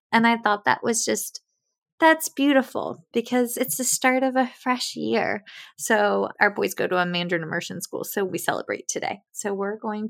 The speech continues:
to go celebrate today and craft and binge watch movies and play trash because Riley taught us how to play trash, which is apparently a very popular card game in Minnesota. So Minnesota, did I say it right?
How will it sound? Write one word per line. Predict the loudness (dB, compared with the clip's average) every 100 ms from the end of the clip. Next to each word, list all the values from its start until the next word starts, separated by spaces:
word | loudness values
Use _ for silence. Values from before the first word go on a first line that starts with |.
| -4
to | -6 -4
go | -4 -2 -2 -4
celebrate | -6 -4 -2 -2 -2 -4 -6
today | -8 -4 -2 -4 -8 -12 -20 -20 _
and | -10 -8 -6 -6 -8 -8 -10
craft | 2 4 4 2 -8 -12 _ _
and | -6 -4 -4 -4 -6 -10 -6 0
binge | 0 2
watch | 2 2
movies | -2 -2 -2 -2 -4 -10 -8
and | -6 -4 -6 -8 -12
play | -2 0
trash | 0 -2 -2 -2 -8
because | -8 -8 -8
Riley | -6 -4 -4
taught | -4 -6 -6
us | -6
how | -8
to | -8
play | -8 -8 -8
trash, | -8 -6 -6 -8
which | -8 -8
is | -12
apparently | -10 -10 -8 -4
a |
very | 0 -2
popular | -2 -8 -8 -10
card | -2 -2 -2
game | -6 -8
in | -8
Minnesota. | -8 -8 -6 -6 -6 -10 -18 -14
So | -6 0 2 2 0 -2
Minnesota, | -6 -6 -4 -4 -4 -8
did | -12
I | -10
say | -14
it | -14
right? | -14